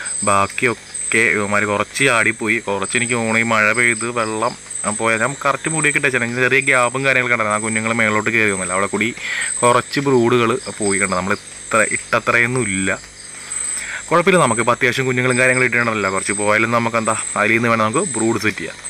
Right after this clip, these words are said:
അത്യാവശ്യം നല്ല, ആ, ക്വാളിറ്റി ഉള്ളതിനെ നോക്കുക. കാരണം ഇതിനകത്ത് കുറേ colour വ്യത്യാസങ്ങളുള്ള ചെ-, ഒക്കെ വരാറുണ്ട്. അപ്പോൾ നമ്മൾ ബ്രീഡിങ്ങിന് എപ്പോഴും ഉപയോഗിക്കാൻ നേരത്ത് breeding purpose ആണെങ്കിൽ നമുക്ക് നല്ല ക്വാളിറ്റി ഉള്ള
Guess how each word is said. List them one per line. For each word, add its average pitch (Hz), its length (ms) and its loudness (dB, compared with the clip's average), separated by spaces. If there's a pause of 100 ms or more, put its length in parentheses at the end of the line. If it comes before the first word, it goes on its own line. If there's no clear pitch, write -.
(1000)
അത്യാവശ്യം 131 380 0
നല്ല, 139 200 2
ആ, 143 280 0 (200)
ക്വാളിറ്റി 120 440 0
ഉള്ളതിനെ 131 240 2
നോക്കുക. 113 200 -2
കാരണം 113 140 -2
ഇതിനകത്ത് 113 220 -2
കുറേ 127 200 2 (100)
colour 127 220 4
വ്യത്യാസങ്ങളുള്ള 131 920 0 (200)
ചെ-, - 160 -4
ഒക്കെ 123 120 -2
വരാറുണ്ട്. 107 400 2
അപ്പോൾ 110 140 0
നമ്മൾ 123 220 -2
ബ്രീഡിങ്ങിന് 151 520 2
എപ്പോഴും 160 220 0
ഉപയോഗിക്കാൻ 107 380 2
നേരത്ത് 98 340 0
breeding 110 280 0
purpose 113 380 0
ആണെങ്കിൽ 92 420 -4 (140)
നമുക്ക് 98 320 -2 (160)
നല്ല 123 200 0
ക്വാളിറ്റി 110 440 0
ഉള്ള 98 240 -2